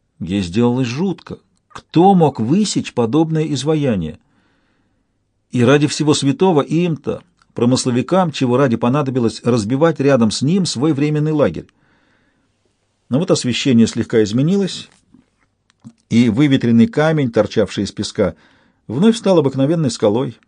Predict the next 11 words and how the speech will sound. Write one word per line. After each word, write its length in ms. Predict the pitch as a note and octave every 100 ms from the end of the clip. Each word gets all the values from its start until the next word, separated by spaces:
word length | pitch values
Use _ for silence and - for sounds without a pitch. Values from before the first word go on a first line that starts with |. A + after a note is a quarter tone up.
| _ - _ -
лишь 260 | A#2 A#2 -
общими 460 | E3 E3 - C#3+
очертаниями 800 | C3+ C3 C#3 - D3+ D#3 C#3 A2+
слегка 340 | A2 A2+ - C#3
напоминавшей 760 | A#2+ B2 C3 C#3 A#2 - F#2
распростертого 720 | G2+ G#2 A2 G#2+ G2+ F2 G2
зверя. 360 | F2+ F#2 C#2+ C#2 _ _ _ _ -
Альтия 500 | G2+ D#2+ G2+ G#2+ C3
выдохнула 500 | G2 A2 A2 G#2+ G2+
с 100 | -
облегчением. 640 | G2+ A2+ - A2+ F2 D2+